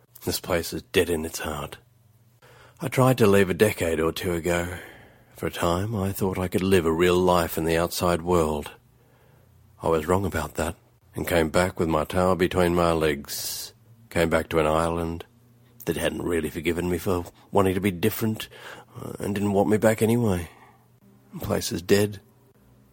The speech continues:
<sighs> I've been as good as dead for the last ten years. I don't see any reason why it shouldn't be made official.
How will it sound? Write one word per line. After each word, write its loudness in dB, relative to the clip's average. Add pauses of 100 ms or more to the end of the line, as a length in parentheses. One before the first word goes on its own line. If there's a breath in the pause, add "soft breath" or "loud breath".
(140)
<sighs> -10
I've -4
been 2
as -4
good 0
as -4
dead 0
for -12
the -2
last -2
ten -2
years. -8 (880)
I -6
don't -6
see -2
any 2
reason 0
why 0
it -6
shouldn't -4
be -4
made -2
official. -8